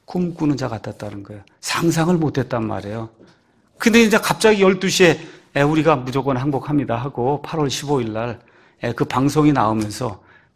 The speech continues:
꿈꾸는 일이 생겼습니다. 우리 민족에게. 근데 광복이 되니까 상황이 역전이 됐어요. 예, 우리를 탄압하는 일본 사람들이 도망가기에 바쁘게 돼요.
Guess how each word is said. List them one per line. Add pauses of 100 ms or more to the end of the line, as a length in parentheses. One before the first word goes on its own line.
꿈꾸는
일이
생겼습니다.
우리
민족에게. (1500)
근데
광복이
되니까
상황이
역전이
됐어요. (640)
예,
우리를
탄압하는
일본
사람들이
도망가기에
바쁘게
돼요.